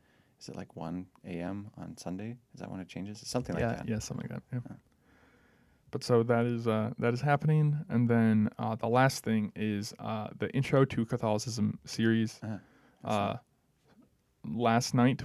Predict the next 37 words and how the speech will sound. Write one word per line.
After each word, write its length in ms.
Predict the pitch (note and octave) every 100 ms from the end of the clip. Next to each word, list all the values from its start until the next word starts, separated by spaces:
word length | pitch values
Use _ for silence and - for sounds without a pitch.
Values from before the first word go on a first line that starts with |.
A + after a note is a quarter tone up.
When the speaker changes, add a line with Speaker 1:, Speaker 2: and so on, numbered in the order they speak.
| -
Speaker 2:
was 180 | A#2 A#2+
the 80 |
second 320 | A2 B2+ - -
one. 240 | F3 G#3+ -
Speaker 1:
Second 280 | - - D#2+
one, 140 | D#2+
yeah. 140 | F2 G2 - _ _ _ _ - -
Speaker 2:
Which 300 | B2+ - -
we 100 | A#2
were 280 | A2+ G#2+ -
going 160 | B2 A#2+
to 80 |
record, 420 | B2 - B2 A#2+ -
but 100 | A2
we 120 | A2+
forgot 240 | - A#2+
to 60 | -
record. 340 | C3 A2+ A#2 -
So 340 | - - - _ -
that 200 | A#2 A2
won't 220 | A#2 A2
be 220 | B2+ A#2+
on, 380 | - A2+ A2+ A#2 - _ _ _ _ -
uh, 380 | A#2+ G#2+ G#2+ G#2+ - _ -
where 420 | A#2 A2+ A2 A2+ -
the 60 | -
podcast 460 | B2 A#2+ C#3+ B2+
is, 160 | D3+ D3+
but 220 | - A2
the 100 | A2+
other 200 | A#2 A#2
ones 180 | A#2 A2+
will. 180 | E3 F#3
So 360 | - - A2 A2 - _ - -
sorry 140 | - A#2
about 160 | A2
that. 180 | D3 E3+